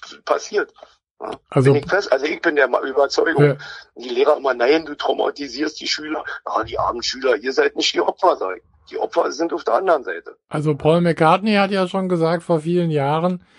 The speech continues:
Speaker 2: wären Schlachthäuser aus, oder hätten die Gla-, äh, Wände aus Glas, dann wäre jeder Vegetarier.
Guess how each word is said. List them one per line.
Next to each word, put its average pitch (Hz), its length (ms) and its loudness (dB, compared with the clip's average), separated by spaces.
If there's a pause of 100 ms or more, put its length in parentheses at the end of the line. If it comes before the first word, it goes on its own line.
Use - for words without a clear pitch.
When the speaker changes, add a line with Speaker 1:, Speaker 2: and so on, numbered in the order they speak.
(240)
Speaker 2:
wären 156 420 2
Schlachthäuser 165 880 2
aus, 156 480 0
oder 147 200 0
hätten 165 280 -2
die 151 160 -2
Gla-, 147 280 -2
äh, 143 200 -4
Wände 170 320 2
aus 151 240 2
Glas, 156 400 2
dann 170 240 -2
wäre 165 120 4
jeder 160 360 0
Vegetarier. 151 800 2